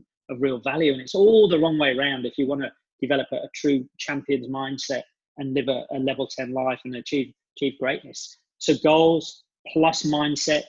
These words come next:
eighty, ninety percent is what's going on between here, then actions, and then it's times D.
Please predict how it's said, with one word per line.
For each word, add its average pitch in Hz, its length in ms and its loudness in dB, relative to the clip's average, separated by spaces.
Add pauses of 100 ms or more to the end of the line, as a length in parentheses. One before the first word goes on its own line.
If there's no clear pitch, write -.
(180)
eighty, 151 180 2
ninety 143 220 -4
percent 143 420 -6
is 131 160 -4
what's 143 220 -2
going 135 220 -2
on 135 120 -4
between 131 320 -6
here, 135 360 -2 (440)
then 147 240 0
actions, 139 600 -8 (340)
and 156 120 0
then 156 100 4
it's - 200 -4
times 175 420 2
D. 127 440 2